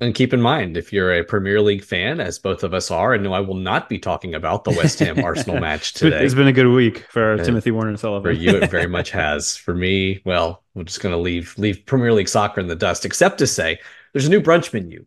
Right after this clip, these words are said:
Speaker 1: at M L Rose, and we had a lot of brunch favorites that continue on that menu. Uh, looking at you, incredible waffle. Um, but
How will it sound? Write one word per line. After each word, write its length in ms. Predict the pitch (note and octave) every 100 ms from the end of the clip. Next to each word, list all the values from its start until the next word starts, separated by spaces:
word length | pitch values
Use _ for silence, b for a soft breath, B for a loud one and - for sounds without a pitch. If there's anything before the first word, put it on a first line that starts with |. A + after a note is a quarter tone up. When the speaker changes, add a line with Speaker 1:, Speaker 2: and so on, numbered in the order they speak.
| -
Speaker 1:
at 140 | A#2+
M 120 | A#2
L 160 | A2 F#2
Rose, 380 | F2 D#2 - -
and 400 | A2 G#2 G#2 G#2
we 160 | A2+ B2+
had 100 | D3+
a 40 |
lot 140 | C#3+ D3
of 60 |
brunch 240 | A#2+ C#3+ -
favorites 480 | B2+ C3+ E3 - -
that 160 | B2
continue 640 | A2+ G#2+ - C#3 D#3 F3 C#3+
on 220 | C#3+ C#3+
that 200 | C3+ A2+
menu. 500 | G#2+ A#2+ C#3 D3+ E3 b b b -
Uh, 280 | G2+ F#2+ -
looking 260 | B2 C3+
at 80 | A#2+
you, 520 | G#2 A#2 C3 C3 C3
incredible 640 | G#2+ A2+ - A#2 A2+ B2 G#2+
waffle. 560 | G2+ A2+ B2+ C3 B2+ -
Um, 640 | - G2 G2 F#2+ F2+ F2+ D2 _ _ -
but 640 | A2 B2 A2+ G#2 - -